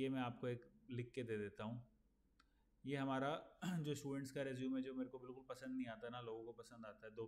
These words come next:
पेज का, प्रिंट भी दो पेज करके ले आते हैं। यहाँ पे होता है उसका नाम, फर्स्ट सेक्शन में यहाँ नेम, मेरी राइटिंग बहुत बेकार है इसलिए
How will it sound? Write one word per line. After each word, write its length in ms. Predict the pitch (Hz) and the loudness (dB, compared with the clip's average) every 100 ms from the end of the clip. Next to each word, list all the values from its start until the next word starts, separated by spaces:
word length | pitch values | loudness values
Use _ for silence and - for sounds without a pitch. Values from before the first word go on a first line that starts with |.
| 113 | -4
पेज 200 | 107 - | -8 -6
का, 180 | 113 117 - - - - - | -8 -8 -10 -20 -20 -12 0
प्रिंट 220 | 147 143 | 0 2
भी 80 | 143 | 0
दो 140 | 139 131 | 0 0
पेज 200 | 135 127 | 0 -2
करके 260 | 123 113 123 | -2 -2 0
ले 100 | 113 | -2
आते 280 | 104 - | -2 -6
हैं। 160 | 117 120 - - _ - _ _ - 131 110 | -8 -8 -10 -20 _ -20 _ _ -14 -10 -4
यहाँ 240 | 123 117 123 | -2 0 0
पे 120 | 131 | 0
होता 220 | 120 117 | -2 -2
है 40 | |
उसका 220 | 117 - 120 | -6 -6 -6
नाम, 320 | 107 98 98 95 _ _ _ - | -4 -6 -10 -16 _ _ _ -8
फर्स्ट 240 | 123 120 - | -4 -4 -4
सेक्शन 380 | 110 - 113 110 | -8 -6 -6 -4
में 80 | 113 | -4
यहाँ 180 | 110 110 | -4 -2
नेम, 280 | 110 120 117 - - - _ _ _ - - - - - - - - - - | -2 -2 -4 -10 -20 -20 _ _ _ -20 -20 -20 -20 -20 -20 -20 -20 -20 -10
मेरी 260 | 123 117 110 | -2 0 0
राइटिंग 360 | 113 113 131 127 | 0 -2 -2 -2
बहुत 220 | 117 127 | -2 -2
बेकार 380 | 120 117 120 120 | -2 -2 0 0
है 160 | 123 123 | -2 -4
इसलिए 440 | 123 120 120 117 | -6 -12 -10 -12